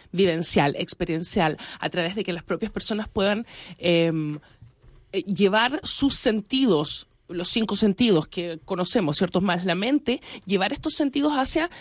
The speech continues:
em, la identificación primero o la observación de, eh, el, el concepto, tanto como problema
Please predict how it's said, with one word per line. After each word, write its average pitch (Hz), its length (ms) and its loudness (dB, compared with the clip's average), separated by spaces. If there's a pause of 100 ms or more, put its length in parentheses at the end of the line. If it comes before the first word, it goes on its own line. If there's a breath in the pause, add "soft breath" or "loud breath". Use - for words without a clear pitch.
(260 loud breath)
em, 175 540 2
la 180 180 4
identificación 277 920 0
primero 311 380 4
o 269 100 2
la 202 280 -2
observación 285 840 2 (300 loud breath)
de, 240 420 2
eh, 180 280 -2
el, 170 180 0
el 175 160 2
concepto, 247 760 2 (300 loud breath)
tanto 202 300 -2
como 190 240 -2
problema 226 500 4